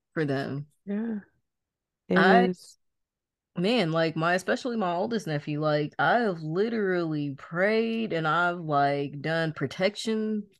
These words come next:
Speaker 1: Okay, y'all know, like, I'm witchy. I've done protection spells on him. That's how scared I have been for him. Just praying and doing protection spells on him to make sure that he's okay.
Speaker 2: Hmm. Yeah,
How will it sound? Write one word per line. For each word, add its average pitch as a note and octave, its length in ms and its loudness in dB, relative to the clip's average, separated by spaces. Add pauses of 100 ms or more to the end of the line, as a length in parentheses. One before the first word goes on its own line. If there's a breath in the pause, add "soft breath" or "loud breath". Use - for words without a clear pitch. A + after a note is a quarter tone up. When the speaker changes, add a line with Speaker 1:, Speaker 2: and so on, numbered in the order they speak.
(200)
Speaker 1:
Okay, E3+ 220 -2
y'all F3 140 0
know, E3+ 180 -2
like, D#3 200 -6
I'm D3 140 -2
witchy. C#3 440 -6 (280 loud breath)
I've A#3+ 140 0
done C#4+ 160 2
protection E3+ 720 -2
spells C3 420 -4
on B2+ 160 -2
him. C3 280 -4
That's D#3+ 280 -2
how E3 180 0
scared D3+ 500 -4
I G2+ 120 -4
have C#3 140 -8
been D3 200 -6
for - 140 -10
him. B2+ 320 -8
Just - 180 -14
praying F#3+ 360 0
and D#3+ 100 -4
doing D#3 260 -4
protection - 500 -8
spells B2+ 320 -6
on C3 140 -4
him C#3 140 -4
to C#3 60 -6
make D#3 260 -4
sure D#3+ 200 -4
that C#3+ 160 -4
he's D3 180 -2
okay. - 420 -8 (680 loud breath)
Speaker 2:
Hmm. D3+ 340 -4 (1900)
Yeah, C#3 680 -2